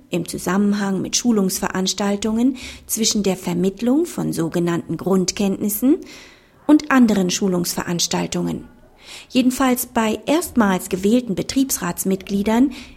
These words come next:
ist die Schulungsbedürftigkeit im Hinblick auf Grundkenntnisse im Betriebsverfassungsrecht, im allgemeinen Arbeitsrecht oder im Bereich der Arbeitssicherheit und Unfallverhütung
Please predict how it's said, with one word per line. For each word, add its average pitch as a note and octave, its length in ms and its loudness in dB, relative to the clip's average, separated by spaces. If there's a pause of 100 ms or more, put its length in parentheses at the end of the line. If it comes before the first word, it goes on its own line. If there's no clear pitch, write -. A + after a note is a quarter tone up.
(220)
ist - 260 0
die G3 100 -2
Schulungsbedürftigkeit A3+ 1500 0
im F3 120 -4
Hinblick A#3+ 560 2
auf - 220 -16
Grundkenntnisse A3+ 840 2
im E3 120 -2
Betriebsverfassungsrecht, G3 1300 -4 (400)
im C4+ 180 4
allgemeinen G#3 720 2
Arbeitsrecht G#3 680 -2 (360)
oder C4 220 2
im C#4+ 80 4
Bereich A#3+ 460 0
der - 160 -4
Arbeitssicherheit G#3+ 960 -2
und - 260 -6
Unfallverhütung G#3+ 960 0